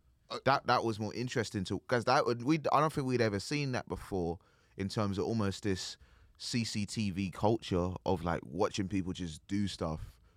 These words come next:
Not particularly interesting stuff, but just watching people, those, that, that dynamics.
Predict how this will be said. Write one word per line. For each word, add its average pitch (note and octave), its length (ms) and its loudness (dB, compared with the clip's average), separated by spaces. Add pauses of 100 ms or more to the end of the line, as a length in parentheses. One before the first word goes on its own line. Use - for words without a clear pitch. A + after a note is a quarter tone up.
(100)
Not C#3+ 260 0 (180)
particularly D3 440 -2
interesting C#3 500 -2
stuff, - 500 0 (340)
but A2+ 140 4
just B2 140 -4
watching B2 260 -2
people, A2 220 -6
those, A2 220 -2
that, - 220 0
that A2+ 200 0
dynamics. A2 720 -2